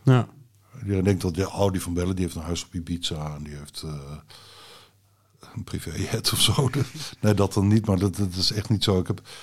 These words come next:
Speaker 2: ik heb altijd op, op grote voet geleefd en heb daar iedereen van laten meegenieten altijd. En, eh, dus mijn buffer is, eh, is niet zo
Speaker 1: Ja.
Speaker 2: groot.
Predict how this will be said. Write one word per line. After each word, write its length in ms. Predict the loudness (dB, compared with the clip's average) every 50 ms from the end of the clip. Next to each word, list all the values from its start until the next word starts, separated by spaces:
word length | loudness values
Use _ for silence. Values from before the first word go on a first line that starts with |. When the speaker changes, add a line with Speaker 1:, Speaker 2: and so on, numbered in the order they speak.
| -20 -20 -20 -20 _ _ _ -18 -12
Speaker 2:
ik 120 | -12 -6 -6
heb 160 | -6 -8 -8
altijd 560 | -16 -10 -8 -8 -6 -6 -8 -8 -8 -8 -8 -8 -10 -12
op, 160 | -14 -18 -20 -12
op 220 | -10 -8 -6 -4 0
grote 340 | 2 4 4 4 2 0 -4
voet 240 | -2 -2 -2 -2 -2
geleefd 440 | -2 0 0 2 2 2 0 0
en 60 | -2 -4
heb 160 | -4 -4 -6
daar 260 | -6 -4 -4 -4 -4
iedereen 360 | -4 -4 -2 0 0 -2 -2
van 180 | -2 -6 -6 -6
laten 360 | -6 -6 -6 -6 -8 -6 -4
meegenieten 540 | -4 -4 -4 -4 -4 -4 -4 -4 -6 -8 -12
altijd. 420 | -12 -12 -12 -12 -12 -12 -10 -10
En, 200 | -10 -10 -8 -8 -10
eh, 240 | -10 -10 -12 -12 -14 -16 _ _ _ _ _ _ _ _ -20 -20 _ _ _ _ _ _ _ _
dus 280 | _ -10 -8 -8 -8 -6
mijn 180 | -4 -4 -4 0
buffer 380 | 0 0 0 2 0 0 0 0
is, 200 | -2 -2 -4 -4
eh, 180 | -4 -6 -6 -6
is 160 | -8 -10 -10 -8
niet 140 | -8 0 2
zo 80 | 4
Speaker 1:
Ja. 60 | 4 4
Speaker 2:
groot. 380 | 2 -2 -6 -6 -8 -10 -12